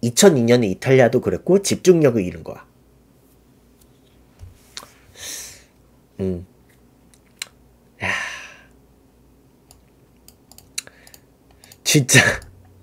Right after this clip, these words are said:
<laughs> 진짜 우리 선수들 진짜 체력은 괴물이다. 이런 거 보면. 그, 진짜 우리는 사우디처럼 질질 끌고 그딴 거 안 하고 그냥 우리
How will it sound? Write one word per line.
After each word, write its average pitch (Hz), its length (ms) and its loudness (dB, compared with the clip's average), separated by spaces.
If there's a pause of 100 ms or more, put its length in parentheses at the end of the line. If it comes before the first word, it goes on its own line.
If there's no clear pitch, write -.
(260)
<laughs> 285 540 0 (600)
진짜 196 300 6
우리 131 240 6
선수들 240 480 4
진짜 - 340 0
체력은 349 540 4
괴물이다. 120 840 -2 (1160)
이런 120 240 2
거 123 100 6
보면. 87 380 -12 (1040)
그, 120 500 6 (1000)
진짜 147 320 6
우리는 123 580 6
사우디처럼 190 800 6
질질 135 520 2
끌고 202 340 6
그딴 139 360 0
거 123 100 6
안 104 140 4
하고 110 180 0
그냥 104 340 -4 (760)
우리 180 360 2